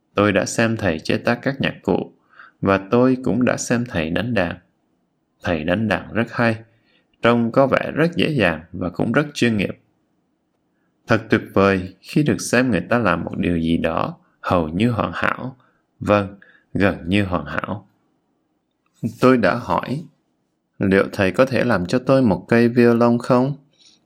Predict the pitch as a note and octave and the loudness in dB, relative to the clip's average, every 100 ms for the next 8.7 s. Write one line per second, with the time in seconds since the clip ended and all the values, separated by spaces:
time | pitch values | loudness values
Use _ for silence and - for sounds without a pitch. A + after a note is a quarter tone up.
0 | _ - G#2 B2+ B2+ - C#3+ F#2 E2 D2+ | _ 0 2 2 -2 -4 0 0 0 0
1 | F2+ G2 G2+ G#2 G2 G2 _ _ _ _ | 0 2 2 2 0 -6 _ _ _ _
2 | _ _ - G2+ G2 G2+ G#2 B2+ C3 G#2 | _ _ -2 2 4 4 4 4 4 4
3 | - D3 - B2+ C3 F#2 - - - - | 0 -2 2 2 2 0 -2 -4 -6 0
4 | C3 B2 G2 F2 E2+ E2+ D#2 A#2 G#2+ E2 | 2 2 0 0 0 -2 0 0 0 -2
5 | D#2 F#2 G#2 A2 G#2+ G#2 G#2+ G#2 G#2+ G#2+ | -2 0 2 2 0 0 -2 2 2 2
6 | G2+ _ _ _ _ - G2 G#2+ C#3+ - | -2 _ _ _ _ 2 4 4 2 0
7 | D#3 G#2+ F#2+ F2 E2+ - - G#2+ A2+ B2 | 0 2 4 2 0 -4 -2 0 2 0
8 | E2+ C#3+ F2 D#2 F2+ E2 | -4 -4 -4 -4 -4 -6